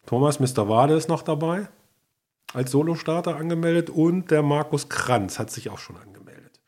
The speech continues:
Also wir werden von Coffee and Chainrings auf jeden Fall mit vier Leuten da, eventuell sogar noch mehr.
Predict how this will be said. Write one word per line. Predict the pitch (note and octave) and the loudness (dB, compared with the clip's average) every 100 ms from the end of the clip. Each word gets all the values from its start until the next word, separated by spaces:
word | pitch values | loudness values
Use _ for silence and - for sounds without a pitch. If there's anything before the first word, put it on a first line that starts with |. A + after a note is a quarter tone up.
| _ _ - | _ _ -4
Also | A#2 A#2+ | 0 4
wir | B2 A#2+ | 4 6
werden | B2+ D#3+ | 6 4
von | D3 C#3 | 2 2
Coffee | C#3+ C3+ A2+ | 2 2 2
and | G#2+ | 2
Chainrings | A2+ A#2+ D3 G3+ - - _ _ _ _ _ _ _ _ | 4 6 4 2 -4 -14 _ _ _ _ _ _ _ _
auf | - A2+ | -8 -4
jeden | B2+ B2+ | 2 2
Fall | B2 A#2+ | 4 4
mit | A2+ | 2
vier | - A#2+ | 4 4
Leuten | A2 A#2 B2 | 6 2 0
da, | G#2+ G#2+ A2 - - - _ _ _ _ | 0 -2 -4 -10 -20 -20 _ _ _ _
eventuell | B2 A#2 B2+ C3 A#2+ | 2 4 4 4 4
sogar | A2+ A#2 | 4 4
noch | A2 F2+ | 2 0
mehr. | A2+ B2+ C3+ | 0 0 -2